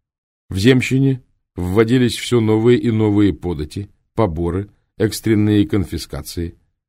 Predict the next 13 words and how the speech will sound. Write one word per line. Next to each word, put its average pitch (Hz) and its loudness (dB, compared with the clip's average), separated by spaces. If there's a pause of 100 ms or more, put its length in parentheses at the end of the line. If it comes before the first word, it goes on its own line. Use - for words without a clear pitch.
(480)
Каковыми 85 -4
можно 87 -4
считать 78 -10
опричные 82 -8
экспедиции. - -16 (1000)
Флетчер 156 2
приводит 139 2
любимую 139 2
присказку 139 -2
Ивана 98 0
Четвертого, 87 -4
который 98 -2
говорил, 95 0